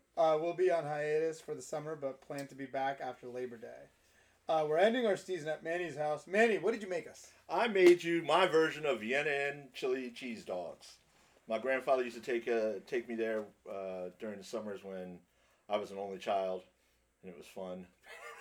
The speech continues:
Speaker 2: And, uh, I would spend, like, a week with my grandparents, and, uh, Vienna Inn is in the town of Vienna in Northern Virginia, and he would take me at, like, a, he was retired, so he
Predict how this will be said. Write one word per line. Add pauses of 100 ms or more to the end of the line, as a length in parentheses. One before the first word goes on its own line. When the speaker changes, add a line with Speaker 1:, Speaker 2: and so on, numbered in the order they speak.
(280)
Speaker 2:
And,
uh, (600)
I
would
spend,
like,
a
week
with
my
grandparents,
and, (120)
uh, (100)
Vienna
Inn
is
in
the
town
of
Vienna
in
Northern
Virginia,
and
he
would
take
me
at,
like,
a, (680)
he
was
retired,
so
he